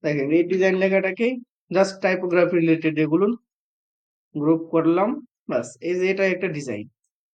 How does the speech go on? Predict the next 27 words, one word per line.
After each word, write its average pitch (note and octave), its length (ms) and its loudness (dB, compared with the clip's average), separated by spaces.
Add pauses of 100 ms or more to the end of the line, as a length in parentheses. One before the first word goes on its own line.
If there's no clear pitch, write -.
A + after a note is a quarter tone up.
(500)
এটাই G#3 260 6
ডিজাইন। B2+ 340 2 (480)
এগুলোকে F#3 520 0 (880)
ক্রিয়েটিভ F#3 400 2 (140)
বা E3 180 6
দেখা E3 220 0
যাচ্ছে E3+ 240 -2
টাইপোগ্রাফি D#3+ 540 -2
রিলেটেড D3+ 360 -4
ডিজাইন C#3 340 -6
বলা B2 180 -4
হয়। B2+ 140 -4
এখানে G3 260 -2
দেখেন F#3 280 -2
কত F3+ 220 -4
সুন্দর F3 280 -2
করে E3 200 2
ডি, E3 200 -4 (260)
এস, E3 200 4 (800)
আই F3+ 160 6
ছাড়া G3 200 4
তো F#3+ 100 -2
একটু F#3 200 -4
কিছু F#3 180 -6
বলবেন F#3 340 4
না, D3+ 160 0
বলবেন? F#3 400 6